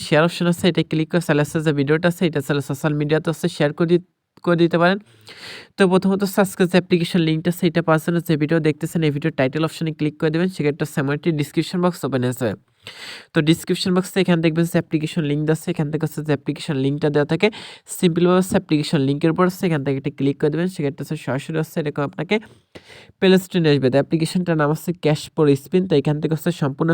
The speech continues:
ফ্রিতে হচ্ছে আটশো টাকা কীভাবে নেবেন সেটা আজকের এই ভিডিওতে দেখাই দেবো। তো এখান থেকে হচ্ছে ক্যাশ for স্পিন যে অ্যাপ্লিকেশনটা আছে, প্রথমত হচ্ছে অ্যাপ্লিকেশনটা এই পাশ থেকে হচ্ছে ডাউনলোড অপশন আছে, এটা ক্লিক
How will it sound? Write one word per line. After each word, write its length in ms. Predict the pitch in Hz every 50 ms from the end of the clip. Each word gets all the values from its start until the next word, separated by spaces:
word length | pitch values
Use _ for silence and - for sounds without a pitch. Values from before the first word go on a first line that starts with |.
| 156
ফ্রিতে 220 | - - 147 143 160 165
হচ্ছে 140 | 160 - 147 127
আটশো 200 | - - - - 165
টাকা 120 | 170 160 160 165
কীভাবে 220 | - 160 151 156 151 147
নেবেন 180 | 147 160 185 196 - - - - - - - - -
সেটা 220 | - 160 160 170 170
আজকের 220 | - - - 170 165
এই 40 | 156 151
ভিডিওতে 300 | 143 147 170 165 165 156 147 143
দেখাই 220 | 135 - 156 151 151
দেবো। 120 | 165 175 190 190
তো 40 | - 156
এখান 120 | 147 165 151
থেকে 120 | 147 160 160
হচ্ছে 160 | 151 - 170 - -
ক্যাশ 160 | 143 147 143 - -
for 100 | - 156 151 147
স্পিন 180 | - - 160 156 156
যে 60 | 170 156
অ্যাপ্লিকেশনটা 540 | 151 - 165 156 151 165 - 175 156 170 170
আছে, 100 | 170 - 185 175 -
প্রথমত 300 | 139 143 156 151 151 - 160
হচ্ছে 140 | 160 - -
অ্যাপ্লিকেশনটা 540 | 147 - - 156 143 151 - 170 160 170 208 226 220 - - - - - - - - - - 156
এই 40 | 165 170
পাশ 120 | 170 165 165 -
থেকে 120 | - 180 170 185
হচ্ছে 160 | 175 - 175 160
ডাউনলোড 280 | 147 139 147 156 165 165 165
অপশন 180 | 160 - - 175 170
আছে, 120 | - - 180
এটা 100 | 160 156 147 147
ক্লিক 180 | - 147 151